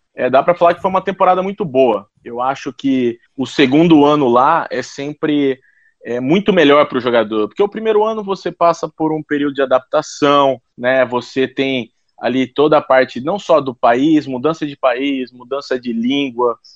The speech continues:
cultura. Então, assim, isso atrapalha um pouco no jogo em si. Então, o meu segundo ano já tava muito mais à vontade, meus números já começaram a, a sair mais, minha facilidade dentro da quadra, de jogar, de, de buscar meu espaço. Então, esse segundo ano foi muito bom pra eu me firmar, né?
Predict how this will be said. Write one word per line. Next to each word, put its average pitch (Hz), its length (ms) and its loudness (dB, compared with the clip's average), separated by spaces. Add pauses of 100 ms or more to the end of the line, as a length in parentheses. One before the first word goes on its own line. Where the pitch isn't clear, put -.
(180)
cultura. 135 880 4 (100)
Então, 180 320 0
assim, 170 240 0
isso 190 160 0
atrapalha 208 640 2
um 131 60 -8
pouco 143 320 -6
no 139 160 -6
jogo 147 300 -2
em 143 80 -10
si. - 420 -4 (240)
Então, 170 160 4
o 196 40 2
meu 202 120 4
segundo 196 300 2
ano 202 160 4
já 180 180 4
tava 180 220 4
muito 175 200 -2
mais 160 160 0
à 156 60 2
vontade, 151 760 -2
meus 147 300 -4
números 143 300 -6
já 147 100 -2
começaram 143 500 -4
a, 135 160 -4
a 131 120 -2
sair 139 300 -2
mais, 139 580 -2 (100)
minha 131 140 -4
facilidade 131 720 -2
dentro 131 160 -4
da 127 100 2
quadra, 127 580 -2
de 120 160 -12
jogar, 120 680 0
de, 117 280 -12
de 120 140 -14
buscar 120 360 -4
meu 131 120 -4
espaço. 127 680 -4 (340)
Então, 147 180 2
esse 160 120 -2
segundo 170 260 2
ano 175 100 2
foi 175 160 0
muito 180 260 0
bom 156 320 2
pra 147 140 0
eu 139 40 2
me 147 120 -2
firmar, 127 560 0
né? 113 260 -10